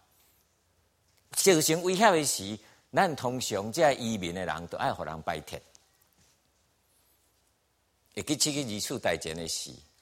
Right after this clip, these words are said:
早都已经有日本的移民来到伫美国。你想迄阵啊，这日本的移民因安怎？美国政府甲因关起来，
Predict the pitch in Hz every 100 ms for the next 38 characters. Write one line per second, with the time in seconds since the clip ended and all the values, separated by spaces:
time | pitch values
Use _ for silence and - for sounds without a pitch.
0 | _ _ _ _ _ _ _ _ _ _
1 | - 151 120 147 147 113 98 92 - 131
2 | 110 101 95 76 85 92 - _ _ _
3 | _ _ - 107 127 95 90 117 117 -
4 | - _ _ _ _ _ _ _ _ _
5 | _ _ _ _ _ _ _ _ 165 156
6 | 147 165 139 156 139 117 160 147 127 110
7 | 151 131 117 110 90 98 117 123 120 98
8 | - _ _ _ _ _ 135 139 139 -
9 | 139 120 107 - 76 85 85 110 110 -
10 | 69